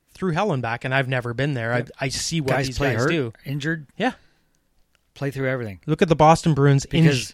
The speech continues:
Speaker 1: look at the Boston Bruins injury report from, from
Speaker 2: Yeah.
Speaker 1: the finals.
Speaker 2: Yeah.
Speaker 1: That's what
Speaker 2: San
Speaker 1: those
Speaker 2: Jose's
Speaker 1: guys
Speaker 2: injury report
Speaker 1: Yeah.
Speaker 2: this year.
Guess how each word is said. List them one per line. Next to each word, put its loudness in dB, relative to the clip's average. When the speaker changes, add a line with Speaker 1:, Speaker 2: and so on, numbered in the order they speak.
Speaker 1:
look -2
at 0
the 2
Boston 4
Bruins 2
injury 0
report -4
from, -6
from -4
Speaker 2:
Yeah. 2
Speaker 1:
the -2
finals. -4
Speaker 2:
Yeah. -6
Speaker 1:
That's 2
what 0
Speaker 2:
San 8
Speaker 1:
those 6
Speaker 2:
Jose's 6
Speaker 1:
guys 8
Speaker 2:
injury -2
report -8
Speaker 1:
Yeah. -2
Speaker 2:
this -4
year. -12